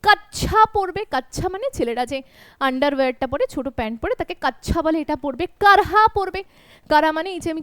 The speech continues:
চুড়ি পরেছি, এরকম ধরনের চুড়ি পরবে ছেলেরা। এবং কৃপান থাকবে। আমাকে কমেন্ট সেকশনে জানাও তো কৃপানটা কি। আমি যতদূর জানি কৃপান হচ্ছে এক ধরনের তরোয়াল, যেটা এখানে থাকে। তো ঠিক এই ধরনের একটা বেশভূষা তারা তৈরি করে চলবে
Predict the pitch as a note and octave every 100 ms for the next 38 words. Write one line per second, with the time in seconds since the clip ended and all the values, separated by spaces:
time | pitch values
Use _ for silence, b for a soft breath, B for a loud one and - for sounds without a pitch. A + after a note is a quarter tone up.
0 | - - E4 E4 D4+ D4 - D4+ B3+ C4+
1 | C4+ C4 C4 C4+ - - E4+ F4 D4+ C4
2 | C4+ - A#3 B3 G4+ b b b - A4
3 | C#5+ D5 - G4+ F#4+ F4 D#4+ D#4+ C4 G#3+
4 | A3+ D#4 A#4+ C#5 D4 C4+ F#4+ A4 - -
5 | G#4 G4+ F#4+ G4 G#4 - F4+ E4 F4+ E4+
6 | E4+ F4 G#4 B B B - F4 A4 A4+
7 | G4+ A4 F4 G4 G#4+ - D4 D4+ D#4 D#4
8 | - - - A#3+ A3+ C4 D#4 A#4 - C#4
9 | A#3 B3 A#3 - C5+ C#4 - C5 - -
10 | - - - b b b b - D5 -
11 | D#4+ C5+ - - F4+ B4 B4+ - G4 G4
12 | A4 C4 A4+ B3+ A3+ F4 F#4 - A#3 -
13 | B3 - C#4 - A#3 C4+ A3+ G#3+ G#3 A3+
14 | A#3 B3 F4+